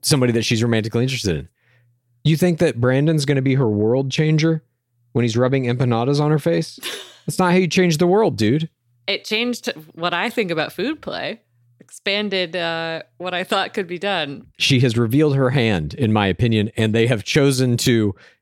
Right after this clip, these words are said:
Speaker 1: take that revelation of her entire hand and place it within the document for all of us to see. There is now no suspense for the finale, in my humble opinion. Not that there really was to begin with. I,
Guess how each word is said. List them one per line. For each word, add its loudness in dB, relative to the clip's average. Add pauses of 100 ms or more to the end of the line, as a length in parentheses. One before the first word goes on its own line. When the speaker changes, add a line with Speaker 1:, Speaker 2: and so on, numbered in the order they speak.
Speaker 1:
take 2
that 2
revelation 2
of 4
her 4
entire 2
hand 0 (360)
and -2
place 0
it 4
within 2
the 2
document 0
for 0
all 2
of -2
us -2
to -10
see. -4 (320)
There 2
is 0
now 2
no 2
suspense -6 (180)
for 2
the 0
finale, -4 (120)
in 2
my 2
humble 2
opinion. -2 (220)
Not 2
that 2
there 4
really 2
was 2
to -4
begin 0
with. -6
I, 2